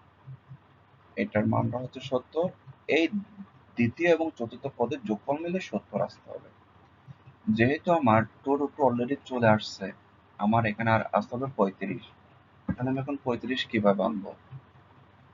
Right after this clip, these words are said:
আমার যদি পঁয়ত্রিশ আনতে হয়, এখানে আমার, আহ, মান বসাতে হবে, উম,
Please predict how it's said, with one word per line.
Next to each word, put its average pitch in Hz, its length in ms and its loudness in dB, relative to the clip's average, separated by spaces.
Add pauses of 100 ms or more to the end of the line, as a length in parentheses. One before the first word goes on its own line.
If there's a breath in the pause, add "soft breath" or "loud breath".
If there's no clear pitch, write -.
(500)
আমার 104 200 6
যদি 120 220 -2
পঁয়ত্রিশ 117 380 2 (220)
আনতে 110 260 4 (100)
হয়, 110 220 6 (500)
এখানে 113 300 -4
আমার, 123 200 0 (840)
আহ, 110 140 -4 (140)
মান 104 140 4 (100)
বসাতে 117 380 -6
হবে, 113 200 -2 (720)
উম, 113 440 -10